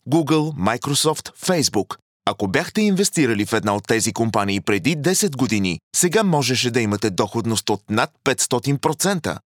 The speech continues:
Знаете ли, че една от най-високотехнологичните български компании предстои да стане публична? Със своите суперпродукти за сигурност и идентификация, Биодит се нарежда сред най-иновативните компании в света.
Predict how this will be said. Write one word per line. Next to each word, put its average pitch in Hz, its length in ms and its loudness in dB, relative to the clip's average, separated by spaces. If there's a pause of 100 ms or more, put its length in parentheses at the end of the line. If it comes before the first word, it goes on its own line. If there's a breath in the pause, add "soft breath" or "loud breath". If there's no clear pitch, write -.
(960)
Знаете 101 500 0
ли, 208 120 0
че 110 220 2
една 123 260 0
от 135 180 -4
най-високотехнологичните 160 1500 0
български 110 540 -2
компании 110 520 0
предстои 123 520 0
да 196 140 0
стане 127 360 0
публична? 120 640 -2 (420)
Със 120 180 2
своите 95 460 0
суперпродукти 202 880 0
за 160 160 2
сигурност 123 680 0
и 139 180 0
идентификация, 120 1000 -2
Биодит 107 520 -2
се 202 140 2
нарежда 139 460 2
сред 101 360 -2
най-иновативните 151 880 0
компании 104 500 0
в - 100 -2
света. 156 380 0